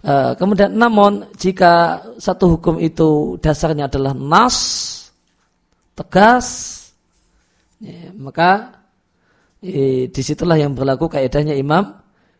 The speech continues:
Syafi'i, "Al hadisu hujjatun binafsihi." Nah, ini kalau Al-Albani demikian. Ya,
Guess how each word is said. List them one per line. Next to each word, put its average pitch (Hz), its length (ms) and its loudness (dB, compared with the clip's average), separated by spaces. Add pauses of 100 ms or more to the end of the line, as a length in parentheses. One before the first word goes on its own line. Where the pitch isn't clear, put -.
Syafi'i, 135 960 -4 (160)
"Al 139 160 -8
hadisu 143 400 -6
hujjatun 165 560 0 (540)
binafsihi." 139 1040 -4
Nah, - 140 -12
ini 151 100 -2
kalau 147 240 2
Al-Albani 147 480 2
demikian. 139 720 -4 (920)
Ya, 135 1120 -12